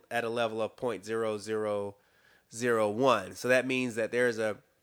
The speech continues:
a very low chance, a point zero zero zero one, less than that chance that you would arrive at these,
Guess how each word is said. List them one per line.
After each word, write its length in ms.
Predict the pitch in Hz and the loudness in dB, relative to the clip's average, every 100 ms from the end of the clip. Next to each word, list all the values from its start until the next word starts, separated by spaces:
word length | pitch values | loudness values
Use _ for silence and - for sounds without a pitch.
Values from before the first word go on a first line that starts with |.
| _ | _
a 80 | - | -8
very 480 | 104 110 170 196 196 | -6 2 4 6 6
low 220 | 170 147 | 6 2
chance, 340 | 139 151 113 - | 2 0 0 -2
a 60 | |
point 320 | - 160 156 | -2 0 0
zero 320 | 127 151 143 131 | 0 2 2 2
zero 340 | 135 135 131 | 0 0 0
zero 380 | 120 123 123 123 | -2 -2 0 -2
one, 380 | 117 120 117 117 | -2 -2 -2 4
less 220 | 143 143 | 4 4
than 200 | 135 120 | -2 -2
that 260 | 120 101 - _ _ _ | -2 -2 -8 _ _ _
chance 540 | - 143 113 104 - - _ _ _ | -4 -2 0 -2 -8 -18 _ _ _
that 160 | 117 110 | -8 -4
you 80 | 135 | -2
would 80 | |
arrive 400 | 110 117 117 117 | 2 6 6 6
at 140 | 113 - | 2 -4
these, 480 | 117 113 101 - | -8 -8 -10 -16